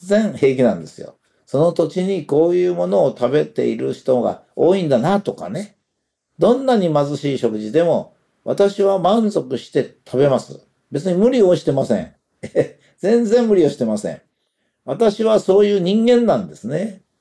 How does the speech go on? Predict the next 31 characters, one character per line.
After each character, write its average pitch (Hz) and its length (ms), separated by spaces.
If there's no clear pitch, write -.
で 226 80
す 156 80
か - 80
ら、 170 80
そ 202 200
う - 20
い 214 100
う 196 40
人 214 280
間、 226 160
自 156 180
分 226 220
の 233 120
人 208 300
間 233 180
と 226 180
し - 100
て 240 400
満 180 240
足 165 180
す - 140
る 147 80
生 139 200
活 139 200
が 123 100
で 127 120
き 143 80
れ 135 100
ば 98 100
い 82 60
い。 - 40